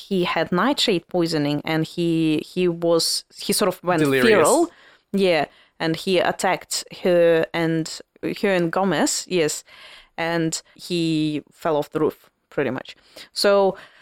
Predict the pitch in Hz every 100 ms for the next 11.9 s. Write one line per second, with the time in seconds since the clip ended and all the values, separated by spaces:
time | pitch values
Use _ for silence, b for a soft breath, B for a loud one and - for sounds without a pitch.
0 | B - 196 220 233 302 359 302 262 240
1 | 220 226 208 196 196 185 175 180 175 175
2 | - - - 180 - 214 226 202 156 156
3 | 185 311 - 185 180 175 - 190 180 190
4 | 180 165 165 165 165 156 170 - 165 160
5 | - - - - - 156 160 156 151 -
6 | 175 160 160 - 160 156 147 143 147 -
7 | - 180 170 254 - 165 135 165 160 160
8 | 170 175 165 160 160 b b b _ -
9 | 247 - _ _ - 226 196 - _ _
10 | 262 262 180 269 539 _ - 170 151 92
11 | - 175 202 196 175 165 165 -